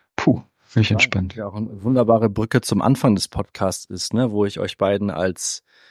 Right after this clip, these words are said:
Speaker 2: hier die absoluten Talent Acquisition Spezialisten und beide brennen wie verrückt, ähm, für dieses Thema. Also von daher, ich glaub, da war einiges heute wieder drin. Arthur, wir wissen mittlerweile in Recruiting Basics,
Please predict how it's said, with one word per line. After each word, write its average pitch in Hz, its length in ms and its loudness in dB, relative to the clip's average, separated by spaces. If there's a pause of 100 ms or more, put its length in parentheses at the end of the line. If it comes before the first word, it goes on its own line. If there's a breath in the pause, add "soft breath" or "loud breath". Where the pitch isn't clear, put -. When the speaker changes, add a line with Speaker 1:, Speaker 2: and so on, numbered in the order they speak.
(140)
Speaker 2:
hier 90 360 0 (100)
die 107 220 -2
absoluten 113 600 -2
Talent 110 340 0
Acquisition 107 580 -6
Spezialisten 107 840 -2
und 92 160 -4
beide 98 300 0
brennen 104 880 2
wie 135 200 -4
verrückt, - 680 -2 (580 soft breath)
ähm, 104 460 4 (100)
für 123 220 0
dieses 104 340 0
Thema. 131 460 6 (280 soft breath)
Also 95 260 -6
von 98 200 -4
daher, 104 340 0
ich 98 80 -8
glaub, - 220 -2
da 104 120 2
war 98 140 2
einiges 110 380 2
heute 107 220 2
wieder 104 160 2
drin. 120 340 4 (440 loud breath)
Arthur, 156 640 4 (120)
wir 117 240 0
wissen 123 220 4
mittlerweile 127 440 6
in 127 100 6
Recruiting 123 500 0
Basics, 120 680 0